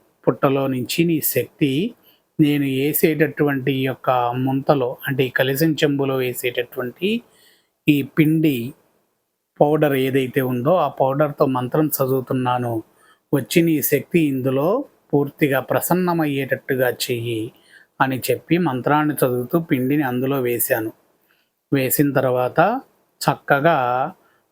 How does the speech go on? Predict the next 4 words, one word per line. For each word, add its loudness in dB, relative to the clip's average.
ఒక్కసారి 0
మనస్ఫూర్తిగా -2
ప్రత్యంగరిని 0
ప్రార్థించాను. -2